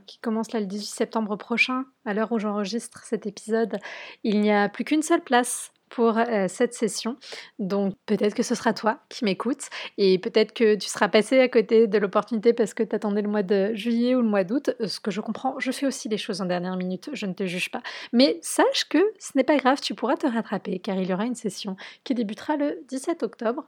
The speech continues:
de mémoire et une autre début, euh, début novembre. Donc tu as de quoi faire si tu veux finir l'année avec moi et apprendre à bien relationner grâce au coaching, euh, collectif rencontre.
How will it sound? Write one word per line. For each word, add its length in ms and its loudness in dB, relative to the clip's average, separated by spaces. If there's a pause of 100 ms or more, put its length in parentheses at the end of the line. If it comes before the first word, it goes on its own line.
(120)
de 100 -2
mémoire 420 -2
et 120 2
une 140 0
autre 280 -4 (100)
début, 460 2
euh, 260 4
début 240 2
novembre. 340 -2 (500)
Donc 300 4 (220)
tu 160 0
as 80 6
de 80 4
quoi 180 2
faire 260 0
si 140 -6
tu 140 -10
veux 80 0
finir 340 -4 (300)
l'année 500 2
avec 320 -2
moi 320 2
et 200 2
apprendre 420 -4
à 200 2
bien 300 0
relationner 640 0 (380)
grâce 400 -2
au 40 -2
coaching, 540 -2
euh, 140 0 (180)
collectif 480 -6
rencontre. 500 -12